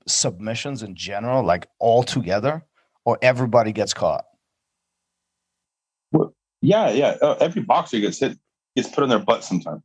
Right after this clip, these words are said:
Speaker 2: at
Speaker 1: It
Speaker 2: some
Speaker 1: was,
Speaker 2: point.
Speaker 1: it was a rhetorical
Speaker 2: Yeah.
Speaker 1: question, but yeah, I,
Speaker 2: <laughs>
Speaker 1: I'm
Speaker 2: Yeah,
Speaker 1: just,
Speaker 2: yeah, yeah, yeah.
Speaker 1: it's impossible,
Speaker 2: Yeah.
Speaker 1: right? Yeah.
Speaker 2: It's gonna happen, and that's, that's why it's a lot of people that they, uh, really can't accept that, and it's, it's just not the sport for them. Now, you get stronger,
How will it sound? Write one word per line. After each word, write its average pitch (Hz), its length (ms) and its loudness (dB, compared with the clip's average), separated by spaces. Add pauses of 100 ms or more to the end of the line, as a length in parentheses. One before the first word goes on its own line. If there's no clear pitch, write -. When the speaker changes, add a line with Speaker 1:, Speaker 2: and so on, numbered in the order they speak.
Speaker 2:
at 107 100 4
Speaker 1:
It - 40 -6
Speaker 2:
some 190 140 4
Speaker 1:
was, 175 140 4
Speaker 2:
point. - 120 0
Speaker 1:
it 185 40 6
was 190 200 6
a 170 80 4
rhetorical 139 480 2
Speaker 2:
Yeah. - 40 -10
Speaker 1:
question, 101 380 -10
but 110 160 0
yeah, 139 200 4
I, 131 160 4
Speaker 2:
<laughs> 143 160 4
Speaker 1:
I'm 151 80 8
Speaker 2:
Yeah, 160 60 2
Speaker 1:
just, - 380 0
Speaker 2:
yeah, 123 160 2 (160)
yeah, - 60 -14 (120)
yeah. - 220 0 (320)
Speaker 1:
it's 151 180 0
impossible, 156 640 2
Speaker 2:
Yeah. 64 60 -12
Speaker 1:
right? 107 280 -2 (220)
Yeah. 87 380 -6
Speaker 2:
It's 127 160 2
gonna 190 200 4
happen, 127 320 2
and 117 120 6
that's, 147 280 0
that's 147 220 0
why 131 300 2 (460)
it's 127 140 2
a 156 60 4
lot 170 160 4
of 160 80 -8
people 139 300 -2
that 143 180 2 (560)
they, 139 240 4
uh, 147 200 4
really 143 180 2
can't 110 240 2
accept 95 300 -2
that, 85 200 2 (180)
and 117 120 0 (100)
it's, 139 220 -2
it's 131 140 4
just 127 120 0
not 131 160 4
the 104 60 -8
sport - 320 -4
for 98 160 2
them. 160 140 -2 (220)
Now, 160 100 4
you 269 120 2
get 143 160 2
stronger, 117 600 0